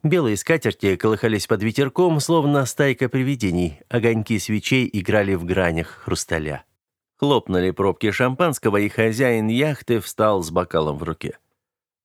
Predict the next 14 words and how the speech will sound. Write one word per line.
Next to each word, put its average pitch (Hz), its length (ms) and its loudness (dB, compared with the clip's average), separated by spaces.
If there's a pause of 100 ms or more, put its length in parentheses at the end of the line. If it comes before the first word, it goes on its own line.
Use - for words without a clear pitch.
(120)
«Ну 185 220 0
что 196 300 0
же, 175 160 2
друзья 92 440 0
мои, 58 260 -12 (200)
я 151 220 2
считаю, 190 440 2
что 139 220 0
первый 156 460 2
этап 147 320 0
мы 127 160 0
отыграли 113 720 0
с 85 100 -6
блеском. 73 480 -4